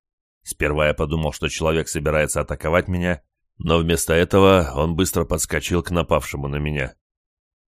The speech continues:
Нанес ему яростный и стремительный удар в основание горла, а затем скрылся в темноте за углом коридора. Смуглый тип упал на колени, хватая ртом воздух, давясь и дергаясь в конвульсиях.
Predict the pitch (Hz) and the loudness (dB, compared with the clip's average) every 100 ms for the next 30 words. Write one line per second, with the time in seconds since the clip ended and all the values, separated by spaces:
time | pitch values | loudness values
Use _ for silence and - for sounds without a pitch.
0 | _ _ _ - 82 98 90 92 85 85 | _ _ _ -2 2 4 2 0 2 4
1 | 85 80 - 76 - 80 82 76 76 76 | 4 4 -2 -6 -4 -2 -2 -2 -2 0
2 | 76 82 78 78 76 71 73 69 64 78 | 2 2 0 0 0 0 0 -4 -2 0
3 | 85 98 95 90 - 82 90 110 107 - | 2 2 0 -6 -8 -4 0 0 0 0
4 | 95 98 107 87 92 85 76 - 76 71 | 0 0 -2 0 0 0 -2 -2 -2 0
5 | 78 71 73 73 - 73 76 73 65 - | -2 -2 -4 -4 -4 -4 -2 -2 -2 -6
6 | _ _ _ _ _ _ _ _ - - | _ _ _ _ _ _ _ _ -14 -8
7 | 73 73 73 78 - 78 73 - 73 73 | -6 -4 -2 -2 -2 -2 -2 0 0 0
8 | 69 73 76 85 92 87 76 71 78 73 | 0 0 2 2 0 -2 -2 0 0 0
9 | - 76 69 82 76 87 - _ _ _ | 0 -2 0 -2 0 -2 -2 _ _ _
10 | 71 76 76 92 - - 87 73 73 67 | -4 0 2 2 0 -4 -4 -2 -2 -2
11 | 73 73 - 85 82 71 - 67 60 - | -2 -2 -2 -2 -2 -2 -4 -6 -8 -14